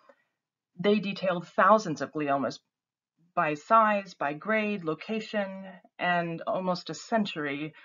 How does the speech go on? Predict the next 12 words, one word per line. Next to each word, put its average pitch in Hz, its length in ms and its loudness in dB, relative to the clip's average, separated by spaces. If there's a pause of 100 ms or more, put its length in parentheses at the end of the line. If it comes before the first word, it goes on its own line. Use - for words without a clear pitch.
(560)
laid 190 280 -4
the 180 60 -2
foundation 170 920 -4 (1080)
for 190 120 -6
the 170 80 -2
histological 160 640 0
classification 143 960 -6
of 123 160 -6
gliomas, 120 640 -6 (440)
with, 233 200 4
of 208 100 -2
course, - 540 2